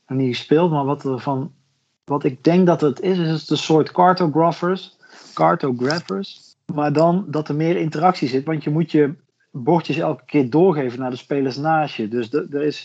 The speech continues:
zit wat meer interactie in dan bij de meeste, eh, flip and write of roll and, of roll and write games.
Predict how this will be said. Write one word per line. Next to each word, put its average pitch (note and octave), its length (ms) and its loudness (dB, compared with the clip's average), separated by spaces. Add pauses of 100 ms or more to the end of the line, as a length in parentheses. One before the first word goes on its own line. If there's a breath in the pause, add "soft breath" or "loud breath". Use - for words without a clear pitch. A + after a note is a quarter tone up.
zit F3 140 -4
wat D3+ 120 -2
meer E3+ 180 0
interactie E3 480 -2
in D3 80 -2
dan D3+ 160 -2
bij C#3+ 140 2
de C#3+ 80 -2
meeste, C#3+ 500 -2
eh, A#2+ 340 -4
flip C3+ 260 0
and B2+ 180 -6
write B2+ 400 -2
of B2 100 -4
roll C3+ 160 -2
and, C3 240 -8
of D3+ 200 -6
roll D3 280 2
and B2+ 120 -4
write A2+ 320 -2
games. C#3+ 300 -8